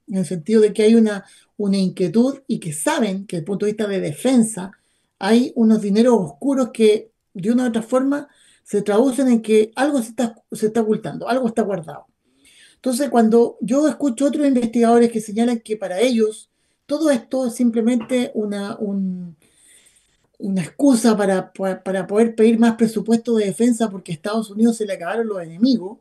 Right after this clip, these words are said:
porque ya Rusia no es un enemigo después de que invadió Ucrania, eh, China nunca va a entrar en una guerra porque a China le interesa la guerra económica.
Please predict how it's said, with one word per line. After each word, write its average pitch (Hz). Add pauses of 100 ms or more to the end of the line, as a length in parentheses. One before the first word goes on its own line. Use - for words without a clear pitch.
(220)
porque 160
ya 185
Rusia 214
no 175
es 202
un 226
enemigo 220
después 214
de 208
que 196
invadió 196
Ucrania, 214 (560)
eh, 156
China 226
nunca 247
va 233
a -
entrar 220
en 226
una 220
guerra 220
porque 208
a 160
China 214
le 196
interesa 196
la 185
guerra 202
económica. 220